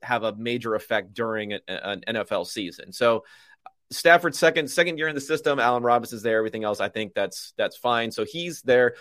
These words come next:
Patrick Mahomes is always in the top five. Josh Allen was in the top five. Justin Herbert would be the other guy there. And then you need one more guy to sneak in there, whether it be Joe Burrow,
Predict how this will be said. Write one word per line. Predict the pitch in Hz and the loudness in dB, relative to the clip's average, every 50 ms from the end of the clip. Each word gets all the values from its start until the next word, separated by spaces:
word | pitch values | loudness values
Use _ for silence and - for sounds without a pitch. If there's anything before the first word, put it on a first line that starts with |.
| - _ - | -12 _ 6
Patrick | - 143 139 139 135 | 6 6 6 6 -2
Mahomes | 131 120 135 139 147 143 123 123 | 0 4 4 4 4 4 2 0
is | 117 | 0
always | 117 110 120 120 117 | 2 2 2 2 0
in | 110 113 | 0 -4
the | 110 | -8
top | - - 110 107 95 | -2 0 2 2 2
five. | - 107 104 101 101 101 | 2 0 2 2 2 0
Josh | - 117 110 107 - | 0 0 0 2 2
Allen | 123 131 135 135 135 | 2 2 2 2 0
was | 131 120 | -2 -4
in | 120 110 | -8 -6
the | - | 0
top | 113 107 104 | 0 0 0
five. | - 107 101 101 - _ _ - - - _ - | 0 0 0 0 -2 _ _ -20 -20 -20 _ 0
Justin | - 143 135 - 131 110 | 0 0 2 2 -4 -2
Herbert | - 151 151 139 143 139 131 120 - _ _ _ _ _ _ _ _ _ _ | 2 2 4 4 4 2 2 2 -2 _ _ _ _ _ _ _ _ _ _
would | - 123 120 | -8 -8 -4
be | 127 123 | -4 -2
the | 117 120 131 | 0 2 4
other | 143 147 160 | 4 6 6
guy | 135 127 117 113 | 6 6 4 4
there. | 107 113 110 113 | 4 4 2 2
And | 110 117 127 | 2 2 -2
then | 151 170 | -2 -2
you | 170 160 | -2 -4
need | 156 160 151 127 | -4 -4 -4 -4
one | 120 113 120 147 175 185 190 | -6 -2 4 4 4 4 4
more | 180 175 156 143 | 4 4 4 6
guy | 135 131 127 117 | 4 4 4 2
to | 110 | 0
sneak | 110 - - 123 120 98 - | -4 -10 -8 -8 -6 -4 -2
in | 117 117 110 | -4 -4 -2
there, | 101 95 90 | -4 -4 -4
whether | 87 101 110 110 113 110 110 | -2 -2 -2 -2 0 -2 -4
it | 107 107 110 | -4 -6 -6
be | 110 107 104 95 - _ _ _ _ _ | -8 -6 -6 -8 -10 _ _ _ _ _
Joe | - 120 120 117 | -4 0 0 0
Burrow, | 117 - - 143 147 147 143 139 139 139 - | 0 2 2 4 6 8 8 8 6 6 2